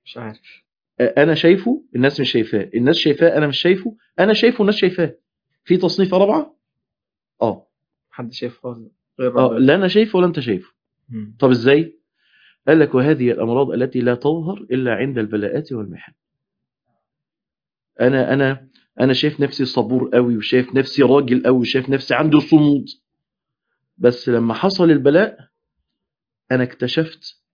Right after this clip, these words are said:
Speaker 2: إن أنا، لا، أنا ما عنديش صبر وما
Speaker 1: اللسان
Speaker 2: عنديش
Speaker 1: فلت
Speaker 2: صمود.
Speaker 1: بكلام.
Speaker 2: اللسان قال كلام مش كويس. أنا،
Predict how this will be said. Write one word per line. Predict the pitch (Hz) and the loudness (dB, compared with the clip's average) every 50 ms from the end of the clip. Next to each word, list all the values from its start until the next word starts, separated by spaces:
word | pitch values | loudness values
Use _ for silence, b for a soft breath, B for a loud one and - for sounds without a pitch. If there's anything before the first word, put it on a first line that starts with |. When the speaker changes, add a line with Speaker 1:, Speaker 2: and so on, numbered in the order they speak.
| _ _ _ _ _ - | _ _ _ _ _ -6
Speaker 2:
إن | 120 123 | -4 -4
أنا، | 123 123 123 | -2 -2 -2
لا، | 127 139 - - | -2 -4 -4 -4
أنا | 113 110 | -6 -4
ما | 107 104 | -4 -6
عنديش | 104 104 113 113 - - | -6 -6 -8 -8 -8 -8
صبر | - 120 110 113 107 | -8 -8 -8 -8 -12
وما | 104 104 | -12 -12
Speaker 1:
اللسان | 113 120 117 110 107 | -12 -12 -12 -12 -14
Speaker 2:
عنديش | 107 107 110 110 | -14 -14 -12 -12
Speaker 1:
فلت | 127 127 123 | -12 -12 -12
Speaker 2:
صمود. | 117 107 104 | -12 -12 -12
Speaker 1:
بكلام. | 117 104 101 110 113 113 107 110 - - b b b b - | -12 -12 -12 -14 -14 -14 -16 -18 -20 -20 b b b b -8
Speaker 2:
اللسان | 117 110 104 - 127 123 123 | -8 -8 -4 -4 -4 -4 -4
قال | 95 117 123 113 | -4 -4 -4 -4
كلام | - 120 113 110 | -4 -4 -4 -4
مش | 110 107 - | -4 -6 -6
كويس. | - 113 110 107 107 107 104 - - - | -2 -2 0 0 0 -2 -6 -8 -12 -8
أنا، | - 117 113 113 110 107 - | -6 -6 -4 -4 -6 -6 -8